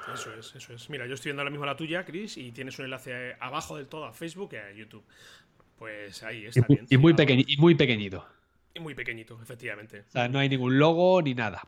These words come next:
Speaker 2: Pone, lo
Speaker 1: Efe-,
Speaker 2: pones también.
Speaker 1: sí, sí, sí, sí, eso es. Entonces, pues bueno, volviendo un poco a la temática que nos debíamos, <laughs> eh,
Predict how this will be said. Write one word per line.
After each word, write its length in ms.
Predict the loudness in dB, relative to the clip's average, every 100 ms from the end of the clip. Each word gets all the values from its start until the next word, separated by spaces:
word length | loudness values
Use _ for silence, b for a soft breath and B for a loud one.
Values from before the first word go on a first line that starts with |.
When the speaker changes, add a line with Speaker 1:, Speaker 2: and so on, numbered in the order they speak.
| _
Speaker 2:
Pone, 220 | -8 -6
lo 100 | -4
Speaker 1:
Efe-, 20 |
Speaker 2:
pones 300 | -4 -6 -8
también. 260 | -14 -14 -12
Speaker 1:
sí, 60 | -12
sí, 160 | -14
sí, 140 | -16 -20
sí, 100 | -20 -20
eso 260 | -16 -16 -16
es. 220 | -18 -20 _ b b b _
Entonces, 640 | -8 -6 -2 2 2 2
pues 120 | -4 -2
bueno, 260 | -2 -4 -10 -14
volviendo 320 | -14 -12 -10
un 40 | -10
poco 200 | -8 -6
a 40 |
la 420 | -4 -6 -8 -12
temática 400 | -12 -12 -10 -12
que 80 | -12
nos 140 | -12 -12
debíamos, 480 | -10 -8 -10 -12
<laughs> 800 | -16 -20 -20 _ -20 -20 -20 _
eh, 880 | _ -8 -6 -6 -6 -6 -8 -12 -16